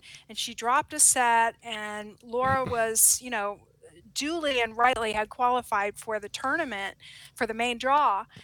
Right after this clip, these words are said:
Speaker 1: and was s-, playing at a very slow pace, and Coco had to manage that and get through it, and she made her feelings known to the chair umpire, not in a, a crazy or obnoxious way, but just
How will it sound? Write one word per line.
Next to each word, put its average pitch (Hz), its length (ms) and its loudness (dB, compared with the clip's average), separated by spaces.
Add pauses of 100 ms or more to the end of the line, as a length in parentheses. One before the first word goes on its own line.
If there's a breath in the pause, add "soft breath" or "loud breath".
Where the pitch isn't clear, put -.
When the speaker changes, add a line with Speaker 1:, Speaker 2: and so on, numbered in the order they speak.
(260 loud breath)
Speaker 1:
and 240 640 0 (120)
was 247 340 4 (280)
s-, - 140 -8 (160)
playing 320 460 2
at 269 120 4
a 247 40 0
very 240 360 0
slow 226 280 -2
pace, 208 640 -2 (100)
and 233 320 -6
Coco 277 380 0
had 262 320 2
to 233 120 -2
manage 226 580 -6
that 220 320 2
and 220 160 -10
get 226 240 -4
through 262 420 -4
it, 202 260 -2
and 220 300 -8 (280 loud breath)
she 233 840 -4
made 247 440 -2
her 269 280 0
feelings 240 480 -4
known 226 240 -6
to 285 60 -6
the 247 100 -8
chair 226 300 0
umpire, 220 520 -2
not 240 320 2
in 233 180 -4
a, 214 240 -2 (200)
a 214 140 -8
crazy 220 580 -8
or 214 140 -4
obnoxious 202 640 -6
way, 220 260 0
but 233 180 -6
just - 480 -2